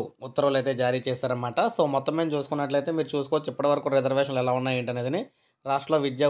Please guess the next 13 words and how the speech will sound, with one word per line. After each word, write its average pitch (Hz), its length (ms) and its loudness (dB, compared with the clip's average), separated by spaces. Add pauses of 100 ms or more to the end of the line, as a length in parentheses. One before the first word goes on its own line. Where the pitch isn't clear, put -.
ఉద్యోగ 135 260 2 (120)
రంగాలు 135 340 2
అమలు 135 280 0
చేస్తున్న 135 240 0 (100)
రిజర్వేషన్లు 131 460 2
ఎలా 127 180 2
ఉన్నాయన్నమాట. 120 440 -4 (560)
బీసీఏ 139 440 0 (180)
ఏడు 123 180 -2
శాతం, 135 300 2 (420)
బీసీబీ 139 420 -4 (220)
పది 123 200 -4
శాతం, 135 260 2